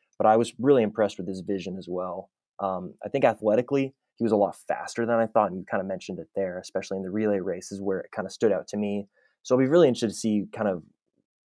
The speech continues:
how that shot develops and defensively kinda where he ends up defending, if he's guarding the threes or the twos or where he ends up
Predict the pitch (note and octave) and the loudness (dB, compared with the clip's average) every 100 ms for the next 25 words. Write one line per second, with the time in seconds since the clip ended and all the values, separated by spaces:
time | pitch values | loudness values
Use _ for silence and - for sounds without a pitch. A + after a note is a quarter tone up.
0 | - - C3+ B2 - - A2+ A2+ G#2 A#2 | -6 2 4 4 2 2 0 0 2 4
1 | A2+ G#2+ - - _ _ _ A#2 G#2+ F#2 | 4 2 -4 -16 _ _ _ -2 -2 -2
2 | F#2 A2+ - B2 C3 A#2 G2+ G#2 F#2+ F2+ | -6 -8 0 2 2 0 -2 -2 -2 -6
3 | _ - A2+ G2 F#2+ A2 G#2+ A2 G2+ G2 | _ -6 -2 -2 0 0 0 -2 -4 -4
4 | F#2 - G2 - F2+ F2 F#2 - G2+ F2+ | -6 -6 -10 -10 -8 -8 -12 -8 -8 -8
5 | - A2+ G2 F#2+ F2 - A#2 A#2 A2+ G2+ | 0 2 2 0 -10 -6 0 0 0 -2
6 | F#2 - - - A2 G#2+ G2 F2 F2+ F#2+ | -6 -10 -10 -2 2 2 0 -4 -6 -6
7 | F2+ F#2 F2 | -8 -12 -12